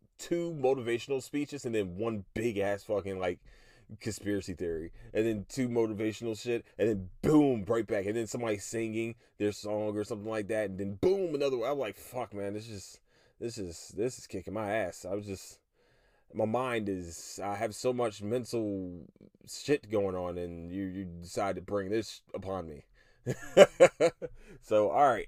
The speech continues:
all right, all right, let's get to it. Henry Cavill has now told us that he is not going to become, uh, he, well, we found out that he will not be Superman. Like, definitively,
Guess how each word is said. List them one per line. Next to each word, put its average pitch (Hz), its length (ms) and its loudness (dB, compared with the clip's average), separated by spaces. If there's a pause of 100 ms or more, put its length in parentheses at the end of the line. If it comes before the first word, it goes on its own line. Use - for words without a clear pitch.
all 107 60 -6
right, 92 180 -6
all 80 80 -8
right, 71 140 -8
let's 90 160 -8
get 95 220 -4
to 67 200 -8
it. - 120 -10 (560)
Henry 190 320 6
Cavill 131 560 2
has 110 260 2
now 113 260 0
told 110 300 -2
us 101 180 -2
that 95 160 0
he 104 180 -4
is 92 120 -6
not 101 280 -2
going 98 240 -4
to 95 100 -14
become, 92 640 -6 (240)
uh, 85 680 0 (160)
he, 110 240 -8
well, 127 240 8
we 123 120 -2
found 147 360 2
out 113 260 4 (460)
that 104 280 4 (340)
he 113 220 -4
will 107 160 -2
not 107 260 -2
be 107 100 -8
Superman. 82 680 -8 (1080)
Like, 92 240 0 (400)
definitively, 120 920 2